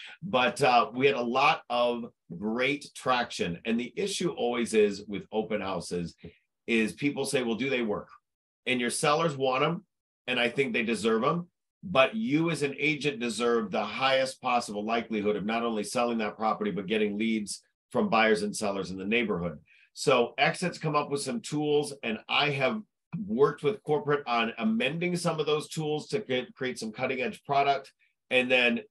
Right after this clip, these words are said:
also in addition to that, you have some other major things in our arsenal like Zenlist and Wise Agent. So every single one of those people that came through last night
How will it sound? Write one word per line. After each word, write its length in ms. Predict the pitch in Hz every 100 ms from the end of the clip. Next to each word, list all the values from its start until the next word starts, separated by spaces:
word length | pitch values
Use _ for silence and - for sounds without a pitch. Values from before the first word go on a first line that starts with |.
| _ _
also 460 | 143 156 156 156 139
in 80 | 120
addition 340 | 113 139 127
to 100 | 113
that, 140 | 110
you 80 | 113
have 120 | 110
some 140 | 107 117
other 160 | 120
major 320 | 113 113 110 107
things 220 | 117 104
in 100 | 104
our 80 | 104
arsenal 400 | 110 107 107 101
like 200 | 92 85
Zenlist 520 | 101 139 131 107 - - _ _ -
and 420 | 143 147 156 156 110
Wise 480 | 113 127 131 123
Agent. 400 | 107 92 87 80 - _ _ _ _ _ _ _ _ _ _ _ _ _ _ _ _ _ _ _ _ _
So 180 | - 135
every 280 | 131 151 180
single 200 | 196 202
one 100 | 185
of 60 | 143
those 180 | 127
people 480 | - 135 107 87 82 _ _ _ _ _ _ 107
that 240 | 110 110
came 320 | 135 131 131
through 180 | 143 135
last 360 | 120 101 92 107
night 300 | 95 87